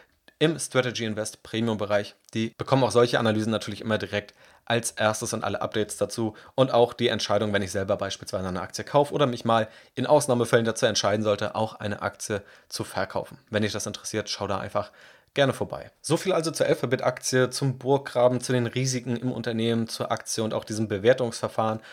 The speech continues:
Ich glaube, da sind einige spannende Punkte dabei, vor allem, weil fast jeder irgendwo Berührungspunkte zu dem Unternehmen hat, aber dann ja doch nicht ganz klar ist, wie verdient das Unternehmen eigentlich Geld, in welchen Segmenten und welche Mechanismen stecken in den Segmenten.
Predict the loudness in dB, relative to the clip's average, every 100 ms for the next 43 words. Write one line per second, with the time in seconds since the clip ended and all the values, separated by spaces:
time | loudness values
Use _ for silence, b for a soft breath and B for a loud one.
0 | B -2 0 2 0 2 0 0 -2 -2
1 | 0 0 0 -4 -8 -2 0 0 2 2
2 | 2 0 B B 0 2 4 2 0 -10
3 | -6 0 2 2 0 0 0 0 0 0
4 | 0 0 -2 -6 -6 -6 -2 -2 -2 -2
5 | -2 0 -2 -4 _ _ 0 2 4 4
6 | 2 -2 -4 -6 -2 -2 -2 -8 B B
7 | B -6 -2 0 0 0 -2 -2 0 0
8 | -2 -4 -4 -4 -2 -2 -6 b b 2
9 | 2 2 -2 -2 -2 -4 -4 -8 -8 B
10 | B -4 0 0 0 0 0 -2 -2 -4
11 | -2 -2 -2 -8 -4 -4 -2 -4 -4 -8
12 | -10 -4 -4 -4 -12